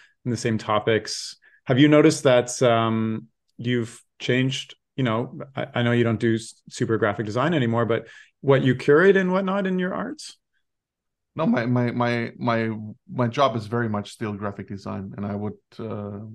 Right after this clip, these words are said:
Speaker 2: I would, I would rather end it all before I start giving away, like, this, this thing, because I love creating the books. It's my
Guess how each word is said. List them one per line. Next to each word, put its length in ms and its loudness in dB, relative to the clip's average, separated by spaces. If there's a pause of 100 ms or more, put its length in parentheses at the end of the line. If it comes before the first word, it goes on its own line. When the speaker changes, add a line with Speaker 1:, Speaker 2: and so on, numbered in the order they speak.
(140)
Speaker 2:
I 80 -8
would, 200 -6
I 80 -4
would 140 -2
rather 300 2
end 200 -2
it 80 -2
all 260 0
before 460 -4
I 180 -6
start 480 -6
giving 300 -6
away, 340 -6
like, 260 -10
this, 240 -12
this 240 -12
thing, 240 -6
because 340 -6
I 60 -4
love 280 -4
creating 460 -4
the 80 -12
books. 340 -16
It's 220 -20
my 120 -10